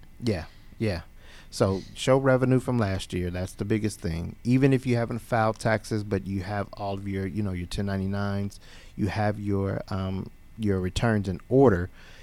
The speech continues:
you can still submit those, um, and they'll still fund you, um,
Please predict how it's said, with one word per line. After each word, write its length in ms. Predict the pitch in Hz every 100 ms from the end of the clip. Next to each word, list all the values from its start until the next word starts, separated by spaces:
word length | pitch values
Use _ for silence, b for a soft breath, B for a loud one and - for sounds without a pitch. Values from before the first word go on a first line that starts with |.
| B
you 120 | 117
can 120 | 107
still 280 | 101 - 117
submit 420 | 104 104 98 92
those, 540 | - 92 - - - - b b b
um, 260 | - 95 92
and 220 | - 95 90
they'll 200 | 98 90
still 300 | - 92 85
fund 420 | - 87 73 -
you, 140 | 50 - - - - - -
um, 240 | 90 85